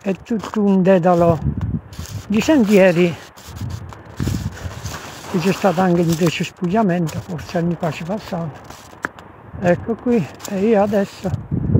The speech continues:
proseguo verso questo sentiero che va a zig zag, però è percorribile.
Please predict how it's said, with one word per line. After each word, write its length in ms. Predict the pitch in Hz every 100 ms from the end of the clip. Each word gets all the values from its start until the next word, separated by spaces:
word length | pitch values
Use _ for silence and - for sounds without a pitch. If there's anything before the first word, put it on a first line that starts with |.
| - -
proseguo 600 | - 254 - 214 185 180
verso 600 | 165 208 196 165 - 180
questo 340 | 165 185 - 247
sentiero 640 | 302 208 180 180 170 165 - - - - - - - - - -
che 240 | - 220 202 -
va 420 | 247 220 277 226 -
a 160 | 185 185
zig 360 | 170 226 214 160
zag, 440 | 190 160 - 156 - - - - - - - -
però 200 | 392 320
è 40 |
percorribile. 800 | 247 214 - 202 165 147 147 151